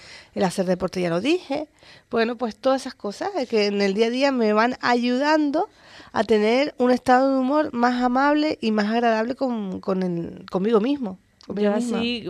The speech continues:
Speaker 2: como que modo broma, modo en serio, te decían, te decía antes, "¿Y una siesta vale?".
Speaker 1: Hombre, por supuesto,
Speaker 2: <laughs>
Speaker 1: ese, ese
Speaker 2: Una
Speaker 1: impa-
Speaker 2: siestita pequeñita.
Speaker 1: de veinte minutos, que es lo que recomiendan, es,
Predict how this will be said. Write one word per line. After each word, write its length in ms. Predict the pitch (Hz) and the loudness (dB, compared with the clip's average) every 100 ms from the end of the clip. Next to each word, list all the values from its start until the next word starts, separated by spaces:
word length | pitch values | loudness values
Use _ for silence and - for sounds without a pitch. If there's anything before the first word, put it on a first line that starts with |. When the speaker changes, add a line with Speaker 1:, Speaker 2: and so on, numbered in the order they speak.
| 214 208 | -10 -6
Speaker 2:
como 240 | 208 202 | -2 -2
que 140 | 190 190 | -2 -6
modo 580 | 185 185 196 196 208 | -6 -4 -2 2 2
broma, 320 | 208 208 208 202 | 2 0 0 -2
modo 320 | 208 202 202 | -2 -2 -4
en 100 | 202 | -6
serio, 540 | - 214 226 226 226 - - - - - | -4 -2 -2 -4 -6 -14 -20 -20 -20 -4
te 140 | 233 | -2
decían, 640 | 233 226 226 214 208 202 | -2 -2 -2 0 -2 -4
te 100 | - | -6
decía 400 | 214 202 - 202 | -6 -6 -6 -6
antes, 320 | 202 196 196 196 | -6 -6 -6 -6
"¿Y 180 | 196 214 | -6 -4
una 180 | 220 | -4
siesta 460 | 233 254 254 - 233 | -4 -6 -6 -2 -2
vale?". 360 | 247 247 202 208 - | 0 0 -2 -6 -10
Speaker 1:
Hombre, 300 | 269 196 196 | -2 2 4
por 120 | 175 | 2
supuesto, 800 | 160 165 170 170 160 233 208 180 160 | -4 -6 -2 -2 2 4 6 4 2
Speaker 2:
<laughs> 80 | 254 | -2
Speaker 1:
ese, 320 | 180 185 185 | -2 0 0
ese 380 | - 196 190 - 202 | 0 0 2 2 2
Speaker 2:
Una 140 | 214 | 4
Speaker 1:
impa- 80 | 226 | 6
Speaker 2:
siestita 400 | 208 - 233 226 | 4 2 0 0
pequeñita. 800 | 214 208 208 233 220 214 110 78 - | 0 0 0 0 -2 -4 -4 -8 -12
Speaker 1:
de 180 | 262 214 | 2 6
veinte 220 | 226 247 | 8 6
minutos, 420 | 262 269 320 277 277 | 4 4 8 8 8
que 180 | 233 | 8
es 80 | 247 | 10
lo 100 | 254 | 10
que 120 | 254 | 8
recomiendan, 640 | 247 233 240 247 285 294 214 | 8 8 8 8 6 8 8
es, 160 | 208 | 6